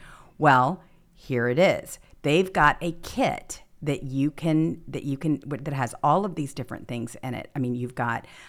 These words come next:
amoxicillin, a Z-Pak, ivermectin to keep on hand, and a guidebook that you can use for,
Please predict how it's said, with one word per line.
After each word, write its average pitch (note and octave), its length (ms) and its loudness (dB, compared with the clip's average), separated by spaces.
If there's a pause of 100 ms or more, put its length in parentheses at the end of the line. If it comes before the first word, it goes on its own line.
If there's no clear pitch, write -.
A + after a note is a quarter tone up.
(120)
amoxicillin, C3 960 2
a C3+ 60 -2
Z-Pak, C#3 680 -4
ivermectin C#3+ 840 0 (360)
to D3+ 140 -2
keep F3+ 440 -4
on C3 200 0
hand, C#3 560 -4 (100)
and F#3 420 2
a D3+ 60 -6
guidebook C#3+ 640 -2
that - 140 -12
you C3+ 80 -8
can B2 160 -4
use A#2+ 420 -6
for, B2+ 560 -4